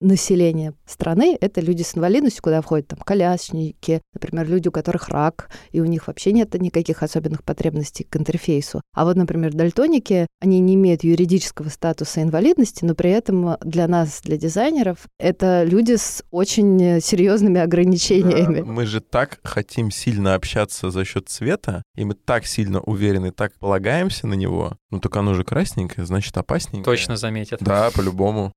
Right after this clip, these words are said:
Speaker 2: Кран с горячей
Speaker 3: Нет, ну
Speaker 2: водой.
Speaker 3: это же такой зеленоватый синий, а это такой синеватый.
Speaker 2: По-любому, это ж понятно.
Speaker 3: <laughs> Да.
Speaker 2: Но это не так. Одно дело смотреть три плагина в Фигме, а другое дело ходить с человеком по улице, и у него всю жизнь именно вот такой цвет, такое восприятие.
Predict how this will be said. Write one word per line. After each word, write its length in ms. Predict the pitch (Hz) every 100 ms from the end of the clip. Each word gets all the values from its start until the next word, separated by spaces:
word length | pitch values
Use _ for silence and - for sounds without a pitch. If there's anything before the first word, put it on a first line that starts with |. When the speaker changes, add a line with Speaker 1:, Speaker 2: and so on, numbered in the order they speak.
| _
Speaker 2:
Кран 300 | - 104 110
с 40 | 95
горячей 300 | 98 98 135
Speaker 3:
Нет, 60 |
ну 60 | 95
Speaker 2:
водой. 160 | 95 151
Speaker 3:
это 100 | 143
же 100 | 139
такой 280 | 143 147 127
зеленоватый 600 | 123 120 123 160 196 135
синий, 460 | - 120 104 98 -
а 180 | 139 110
это 220 | 113 110
такой 360 | - - 113 107
синеватый. 640 | - 110 113 165 - 110 _ -
Speaker 2:
По-любому, 420 | 92 95 113 101
это 120 | 90
ж 80 | -
понятно. 440 | 92 90 95 - -
Speaker 3:
<laughs> 300 | 202 180 -
Да. 260 | 143 135 120
Speaker 2:
Но 200 | 107 95
это 180 | 98 -
не 120 | 95
так. 360 | 95 - - - _
Одно 260 | 104 107 175
дело 240 | 165 147
смотреть 480 | 127 120 127 139 -
три 200 | - 143
плагина 420 | 131 127 113 113 110
в 40 |
Фигме, 300 | 156 139 110
а 40 |
другое 340 | 104 107 123 120
дело 180 | 110 104
ходить 300 | 110 113 -
с 20 |
человеком 380 | 110 104 104 95
по 80 |
улице, 540 | 104 120 156 131 - -
и 220 | 107 104 - 117
у 60 |
него 300 | 120 104 107
всю 480 | - - 110 92 -
жизнь 380 | 92 110 98 -
именно 260 | 92 90 87
вот 180 | 95 -
такой 400 | 98 - 98 -
цвет, 420 | - 90 90 -
такое 380 | 95 - 98 87
восприятие. 580 | 95 - 98 95 92